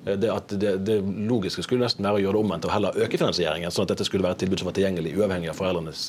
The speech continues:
eh, størrelse på lommeboken. Det er jo det som ellers er, eh, politisk styrende. Men her, eh, her kan man gjøre sånne grep sånn som, som, eh, er på vei, sant? At du gir lokalpolitikerne større, eh, råderett. Det høres jo fint ut.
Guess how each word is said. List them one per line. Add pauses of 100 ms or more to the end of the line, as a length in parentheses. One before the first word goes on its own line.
eh,
størrelse
på
lommeboken.
Det
er
jo
det
som
ellers
er, (560)
eh, (140)
politisk (160)
styrende. (460)
Men
her,
eh,
her
kan
man
gjøre
sånne
grep
sånn
som,
som, (100)
eh, (840)
er
på
vei,
sant?
At
du
gir (340)
lokalpolitikerne
større, (240)
eh,
råderett.
Det
høres
jo
fint
ut.